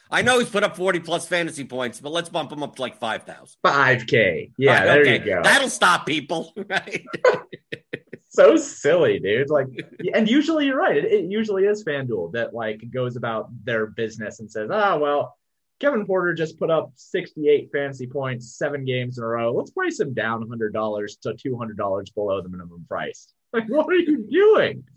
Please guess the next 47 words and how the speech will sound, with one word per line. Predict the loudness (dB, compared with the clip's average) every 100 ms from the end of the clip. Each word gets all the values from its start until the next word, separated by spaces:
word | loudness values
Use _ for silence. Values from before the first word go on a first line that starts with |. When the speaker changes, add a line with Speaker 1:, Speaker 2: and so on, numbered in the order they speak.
| _
Speaker 1:
Well, | -4 0
look | 2
Speaker 2:
But | 4
Speaker 1:
at | 4
Speaker 2:
no, | 4
Speaker 1:
FanDuel | 4 4 2
Speaker 2:
exactly. | 2
Speaker 1:
today. | 4 4 2 _ _
Look | -8 -6
at | -6
FanDuel | -2 -2 -2 -6
today | -4 -2
with | -4 -6
Karis | -4 -2 -4
LeVert. | -6 -6 -8 -8 _ _ _ _ _ _ _ -18
Speaker 2:
It's | -14 -8
so | -2 0
bad, | -2 -8 -12
dude. | -20 -20 _
Speaker 1:
Like, | -2 0
who? | 2
Oh, | 2 4 2
he |
played | 0 -2 -4
twenty-seven | -4 -4 -4 2 2 2
minutes | -2 -4 -6
last | -2 -2 -2 -6
game, | -6 -6 -8
so | -8
let's | -6 -6
just | -8 -14
pump | -10 -10 -8
him | -8
up | -8
to, | -6
like, | -8 -8
forty-one | -8 -8 -8 -14
hundred. | -16 -20 _ _ _
Speaker 2:
Yeah. | -4 -4 -4 _ _ _ -16 -16 -6
So | 0
there | 2 2
you | 0
go. | -4 -8 _ _ _ _ _
It's | -8 -8
so | -4 -4
silly. | -4 -8 -10 -10 -14 -16
I, | -6 -6